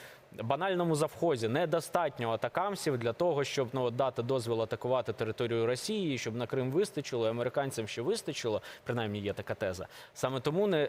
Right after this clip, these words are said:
не можуть Сполучені Штати дати поки що дозвіл бити атакамсами по території, там, наприклад, Курщини, та, е, глибше, куди можна. Е,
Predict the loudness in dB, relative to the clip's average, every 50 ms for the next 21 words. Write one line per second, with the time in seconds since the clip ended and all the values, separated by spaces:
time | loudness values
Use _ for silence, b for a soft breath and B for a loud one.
0 | 0 0 0 0 2 2 2 0 2 2 2 2 2 0 -2 -2 -2 0 0 0
1 | 0 -2 -2 -4 -2 0 0 0 -2 -2 -4 0 0 0 0 0 -4 -6 -4 -4
2 | -4 -4 -6 -6 -6 -4 0 0 0 0 2 0 -2 -2 -2 -2 0 2 2 0
3 | 0 0 -2 -2 -2 -2 -2 -4 -4 -6 -4 -4 -4 -4 -4 -4 -4 -4 -4 -2
4 | -2 -2 -2 0 -2 -2 -4 -6 -10 -10 -10 -14 -18 -20 -20 -20 -20 -20 -20 -20
5 | -20 -20 -14 -10 -8 -6 -6 -6 -4 -2 -2 -2 -2 -4 -10 -8 -6 -4 -4 -4
6 | -4 -4 -6 -8 -8 -2 -2 -2 -2 B B B B B B B B -8 -2 0
7 | 2 2 4 2 2 2 0 0 0 0 0 -2 -4 -6 -6 -6 -6 -4 -4 -4
8 | -4 -4 -6 -8 -8 -10 -10 -12 B B B B B B B -8 -4 -4 -4